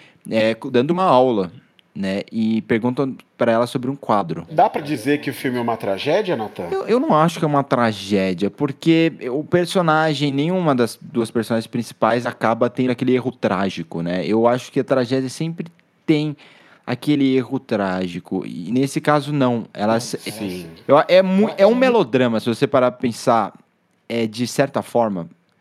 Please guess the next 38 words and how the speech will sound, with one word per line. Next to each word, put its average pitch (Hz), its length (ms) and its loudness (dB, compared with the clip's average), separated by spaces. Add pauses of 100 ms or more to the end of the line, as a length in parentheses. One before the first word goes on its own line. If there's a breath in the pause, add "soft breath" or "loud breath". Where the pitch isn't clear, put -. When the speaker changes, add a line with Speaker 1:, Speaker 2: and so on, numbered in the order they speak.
(560)
Speaker 1:
porque 123 920 0 (840)
ele, 135 260 -6
as 147 160 -2
personagens, 170 460 0
elas 160 180 -4
tão 170 140 -2
presas 147 600 -2 (300)
a-, - 180 -6
aos 107 140 -6
costumes 131 540 -4
da 127 120 0
sociedade. 120 720 -6 (500 soft breath)
Ele 143 180 2
não 160 220 2
parece 147 520 2
um 143 40 -2
melodrama, 113 480 0
ele 117 100 0
não 147 200 0
é 151 60 2
tratado 127 460 -2
como 113 160 -2
melodrama, 104 320 0
não 113 80 -4
tem 123 120 -2
aquela 117 200 0
música 113 460 -2
forte, 92 500 -2
né? 90 160 -2
Ele 98 160 -2
é 127 80 0
um, 165 220 -6
ele 113 160 -4
é - 20 0
um 131 80 -2
drama 123 300 -2
de 135 120 -2
época. - 460 -4